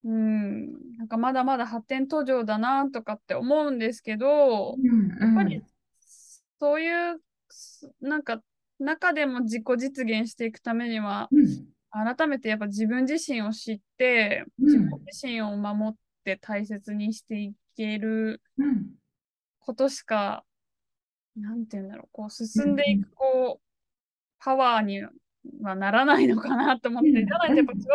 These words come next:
Speaker 1: ごいくじけちゃったり、
Speaker 2: うん。うん、うん、うん。
Speaker 1: それこそ心をこう、ちょっと心が疲れちゃったりとか、
Speaker 2: うん、うん、うん、うん。
Speaker 1: なんかこう、なんでうまくいかないんだろうみたいなつまずきっ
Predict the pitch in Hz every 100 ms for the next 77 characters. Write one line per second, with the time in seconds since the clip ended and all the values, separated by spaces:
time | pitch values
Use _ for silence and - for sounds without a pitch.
0 | 294 277 240 - - 294 220 214 - 208
1 | 214 269 285 240 208 - 254 269 240 196
2 | 233 247 202 - 226 226 196 - 233 -
3 | 240 247 220 196 196 202 - - - _
4 | _ 214 - 190 - _ _ 226 220 220
5 | 214 208 208 _ _ _ 190 196 - 233
6 | 214 190 208 _ - - - _ 220 220
7 | - - - _ 262 254 214 202 202 254
8 | 226 202 202 233 220 202 202 202 - 262
9 | 277 277 220 - 226 226 269 285 240 226
10 | 226 226 220 220 220 220 214 208 277 294
11 | 269 233 220 220 233 220 214 220 226